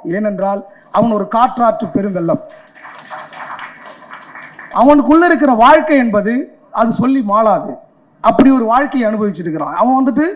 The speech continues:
எளிய மனிதர்களுடைய மொழியை முழுசாக உணர்ந்தவன், எளிய மனிதர்களுடைய வழியை முழுவதுமாக அனுபவித்தன். ஏனென்றால் அது அவனாகவே இருக்கிறான். அதனால் அதியனுக்குள் இருக்கிற படைப்புகள் தமிழ் சினிமாவில்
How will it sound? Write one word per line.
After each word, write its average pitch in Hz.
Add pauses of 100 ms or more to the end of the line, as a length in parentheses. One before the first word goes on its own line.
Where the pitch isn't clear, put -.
(540)
எளிய 330
மனிதர்களுடைய 262
மொழியை 262
முழுசாக 311
உணர்ந்தவன், 233 (560)
எளிய 311
மனிதர்களுடைய 254
வழியை 277
முழுவதுமாக 254 (680)
அனுபவித்தன். 247
ஏனென்றால் 240
அது 208
அவனாகவே 220
இருக்கிறான். 175 (420)
அதனால் 226 (520)
அதியனுக்குள் 294
இருக்கிற 240
படைப்புகள் 247 (520)
தமிழ் 254
சினிமாவில் 233